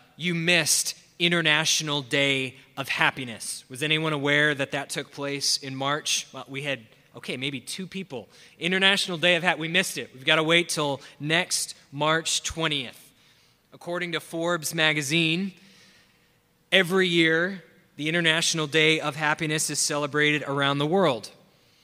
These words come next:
And our happiness, or our pursuit of happiness, is so acute as human beings that we now rank countries based upon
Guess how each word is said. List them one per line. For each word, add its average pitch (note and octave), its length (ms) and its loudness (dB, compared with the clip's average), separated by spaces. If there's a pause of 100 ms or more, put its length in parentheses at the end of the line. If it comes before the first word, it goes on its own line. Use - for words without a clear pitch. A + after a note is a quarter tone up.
(340)
And E3 100 0
our F3+ 160 6
happiness, G#3 920 0
or E3+ 180 -2
our D#3+ 160 2
pursuit A#3 640 -4
of E3+ 120 0
happiness, D#3 580 -2
is D3 160 -6
so G3+ 440 0
acute F#3+ 760 0
as D#3 260 0
human F#3 280 -2
beings D#3 640 -2 (640)
that E3+ 200 2
we E3 160 0
now F3+ 340 0
rank E3+ 560 -2 (100)
countries D#3+ 960 -2 (520)
based E3+ 400 2
upon D#3 760 0